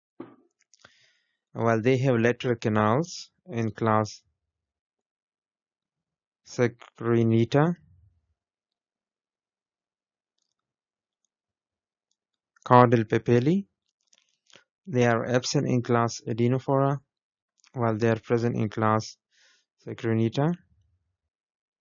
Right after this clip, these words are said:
Infective form to the definitive host. Yeast, first stage of the larvae,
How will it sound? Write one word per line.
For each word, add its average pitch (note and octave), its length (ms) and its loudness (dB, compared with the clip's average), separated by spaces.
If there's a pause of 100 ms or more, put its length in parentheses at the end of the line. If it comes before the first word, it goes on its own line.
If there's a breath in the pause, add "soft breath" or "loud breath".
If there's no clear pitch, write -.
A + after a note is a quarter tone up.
(500)
Infective B2+ 560 -4
form A#2 400 -2
to A#2+ 120 -8
the A2 180 0
definitive C3 580 -2
host. D3+ 420 -4 (2250 soft breath)
Yeast, B2+ 560 6
first C#3+ 320 -4
stage C3+ 280 -2
of B2 120 0
the B2 80 2
larvae, B2 480 0